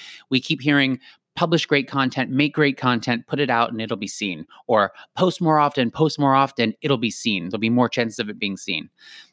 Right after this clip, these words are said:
But then when posts don't perform, and I have brands looking at my account or potential clients looking at my account, I don't think it's a good look. So sometimes I archive them or take them down. But what I have been seeing a peak in, as I've been seeing stories actually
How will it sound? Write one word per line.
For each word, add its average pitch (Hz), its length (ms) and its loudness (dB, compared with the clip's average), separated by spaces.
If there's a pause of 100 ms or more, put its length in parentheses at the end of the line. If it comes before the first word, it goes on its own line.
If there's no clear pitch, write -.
(140)
But 131 120 2
then 151 200 4
when 147 160 4
posts 165 280 0
don't 143 220 0
perform, 131 680 2 (720)
and 131 120 0
I 123 40 0
have 117 200 -2
brands 135 340 2
looking 131 260 2
at 127 100 -2
my 123 420 2 (300)
account 165 340 -2
or 127 80 -6
potential - 380 -8
clients 170 340 -2
looking 156 200 0
at 151 40 -2
my 147 140 2
account, 147 320 -2
I 135 60 -6
don't 170 180 -6
think 190 120 -6
it's 185 100 -10
a 185 40 -14
good 185 140 -2
look. - 380 -2 (340)
So 135 240 0
sometimes 165 380 0
I 160 80 4
archive 156 400 0
them 104 140 0
or 110 60 -2
take 139 220 -4
them 135 100 0
down. 151 280 2
But 113 160 -2 (360)
what 143 160 2
I 147 60 0
have 175 340 0
been 135 160 0
seeing 104 440 -4
a 131 40 -8
peak - 400 -8
in, 98 260 -2
as 131 220 -6
I've 139 140 -2
been 151 140 0
seeing 165 260 2
stories 165 560 4
actually 123 720 2